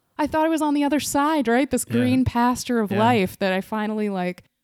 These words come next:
Speaker 1: but that's not how it works because I have,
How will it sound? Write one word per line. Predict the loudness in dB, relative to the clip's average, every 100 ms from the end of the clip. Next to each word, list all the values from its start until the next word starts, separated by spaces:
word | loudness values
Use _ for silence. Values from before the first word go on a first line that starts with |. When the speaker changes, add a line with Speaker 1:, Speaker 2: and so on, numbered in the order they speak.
| _ _ _ _ -2
Speaker 1:
but | 0 0
that's | -4 -4 -6
not | -6 -8 -8
how | -6 -6
it | -4
works | -4 -4 -8 -8
because | -6 -4 -6
I | -8
have, | -10 -8 -4 -2 -4